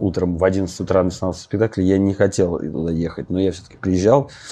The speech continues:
одевался и выходил в смысле, что быстрее бы закончилось, быстрее бы закончилось.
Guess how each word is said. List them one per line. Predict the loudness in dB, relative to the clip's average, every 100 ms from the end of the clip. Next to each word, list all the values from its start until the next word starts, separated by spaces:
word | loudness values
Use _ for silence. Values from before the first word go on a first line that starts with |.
| -20 -20 -12
одевался | -4 0 6 6 4 0 -2 -2
и | 0
выходил | 2 2 0 2 0
в |
смысле, | 0 0 0 -4
что | -4 -2
быстрее | -2 0 0
бы | 0
закончилось, | -4 -4 -8 -8 -10
быстрее | -8 -2 -2
бы | 2
закончилось. | 0 0 -4 -6 -12 -8 -4 -4 -4